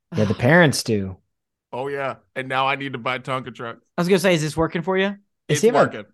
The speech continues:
Speaker 1: is that a, a recycling truck at the top there?
Speaker 2: Oh,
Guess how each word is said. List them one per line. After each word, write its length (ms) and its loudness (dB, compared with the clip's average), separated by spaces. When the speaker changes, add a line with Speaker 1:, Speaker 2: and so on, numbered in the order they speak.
Speaker 1:
is 160 -8
that 140 0
a, 360 0
a 60 -18
recycling 580 -2
truck 260 -6
at 60 -10
the 80 -8
top 280 -6
there? 280 -6
Speaker 2:
Oh, 340 -8